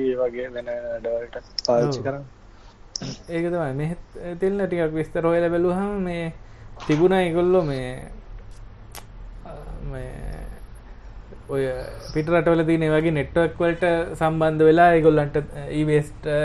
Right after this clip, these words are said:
Speaker 2: එක්ස්පෝට් කරනවා. ඒ වගේවත්, අ, ප්‍රෝග්‍රෑම් තියෙනවා කියලා. මේ ඊළඟට මේ දැන් අපිට දැන් තියෙන ප්‍රශ්නේ මේ දැන් මේක ගැන ඔක්කොම දැනුවත් වුණත් කොහෙටද මේ දෙන්නේ කියන එක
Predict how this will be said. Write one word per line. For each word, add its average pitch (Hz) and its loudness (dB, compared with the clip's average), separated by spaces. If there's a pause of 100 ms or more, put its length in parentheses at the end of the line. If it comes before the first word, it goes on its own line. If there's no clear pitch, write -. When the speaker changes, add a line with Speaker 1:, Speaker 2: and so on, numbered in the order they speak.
Speaker 2:
එක්ස්පෝට් 143 0
කරනවා. 147 -2
ඒ 160 4
වගේවත්, 156 2 (140)
අ, 160 0 (440)
ප්‍රෝග්‍රෑම් 160 0
තියෙනවා 190 2
කියලා. 123 0 (720)
මේ 160 -6 (540)
ඊළඟට 196 0 (100)
මේ 180 -2 (380)
දැන් 139 -4 (120)
අපිට 147 -6 (280)
දැන් 139 -4
තියෙන 160 0
ප්‍රශ්නේ 160 0
මේ 151 -4 (200)
දැන් 127 -2
මේක 151 0 (100)
ගැන 156 4
ඔක්කොම 160 0
දැනුවත් 175 4
වුණත් 185 4 (400)
කොහෙටද 190 4
මේ 208 -2
දෙන්නේ 160 2
කියන 208 2
එක 208 -4